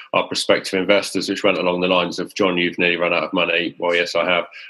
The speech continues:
"Well, let, let's introduce you, John, to the gro-, golden rule, which is he who has the gold makes the rules." So at this point,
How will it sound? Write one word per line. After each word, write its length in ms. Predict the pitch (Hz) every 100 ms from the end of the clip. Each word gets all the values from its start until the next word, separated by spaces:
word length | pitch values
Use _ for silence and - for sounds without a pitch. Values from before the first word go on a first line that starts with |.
| -
"Well, 100 | 87
let, 160 | 95 90
let's 300 | 98 90 90
introduce 500 | 87 90 92 90 -
you, 160 | 87
John, 300 | 85 87 87
to 100 | 80
the 80 | 85
gro-, 300 | 82 92 90 -
golden 440 | 92 87 85 87
rule, 320 | 90 85 85
which 240 | 85 - 90
is 120 | 82
he 200 | 92 90
who 80 | 85
has 200 | 85 -
the 60 |
gold 400 | 85 85 85 85
makes 360 | 87 82 71 -
the 100 | 87
rules." 460 | 113 101 85 85
So 120 | - 85
at 80 |
this 140 | 85 101
point, 360 | - 87 90